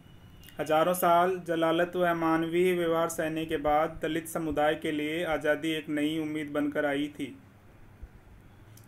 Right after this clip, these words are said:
लेकिन वक्त के साथ यह उम्मीद भी धूमिल होती गई। न तो छुआछूत बंद हुआ, न जातिगत शोषण और न ही अत्याचार।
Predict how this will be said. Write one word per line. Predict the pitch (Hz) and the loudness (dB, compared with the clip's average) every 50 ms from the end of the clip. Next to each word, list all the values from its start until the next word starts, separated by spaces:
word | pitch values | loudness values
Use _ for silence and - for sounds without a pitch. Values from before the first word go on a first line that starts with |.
| - - | -6 -2
लेकिन | 165 160 160 170 160 | -2 -2 0 -2 -2
वक्त | 156 160 160 - - - | -2 -2 -4 -6 -6 -2
के | 180 175 | -2 -2
साथ | 175 - 170 160 160 170 170 - | 0 2 2 2 2 2 0 -2
यह | 170 165 165 170 | -4 0 0 0
उम्मीद | 165 165 165 160 165 160 156 156 | 2 2 0 0 0 -2 -2 -2
भी | 170 160 | -4 -4
धूमिल | 151 156 160 160 165 165 | -4 -6 -6 -4 -2 0
होती | 165 160 156 - 165 160 | 0 0 0 -2 -6 -4
गई। | 160 160 151 147 139 135 - - - - - - - - - - - - - - 165 | -4 -2 -4 -4 -4 -6 -10 -16 -18 -20 -20 -20 -20 -20 -20 -20 -20 -20 -16 -8 -4
न | 160 160 | -4 -4
तो | 160 160 175 | -2 -2 -4
छुआछूत | 160 - - 170 165 160 160 160 160 - 185 185 185 185 | -6 -4 -4 0 0 2 0 0 -2 -2 -2 -2 -2 -2
बंद | 170 170 165 160 156 | -4 -2 -2 0 0
हुआ, | 151 151 151 160 170 | 2 2 2 2 2
न | 175 175 170 | 0 -2 -2
जातिगत | 160 165 160 151 156 - 165 160 156 151 | 0 0 0 0 0 -4 -2 -2 -2 -4
शोषण | - - 165 160 160 - 170 156 160 180 | -2 -2 -2 -2 -2 -4 -4 -4 -4 -4
और | 180 170 165 165 | -2 -2 0 0
न | 160 160 160 160 | 2 2 0 0
ही | 170 170 | 0 -2
अत्याचार। | 165 156 - - 160 156 156 - 160 156 147 127 | -4 -4 -2 -2 -2 -2 0 0 2 2 0 0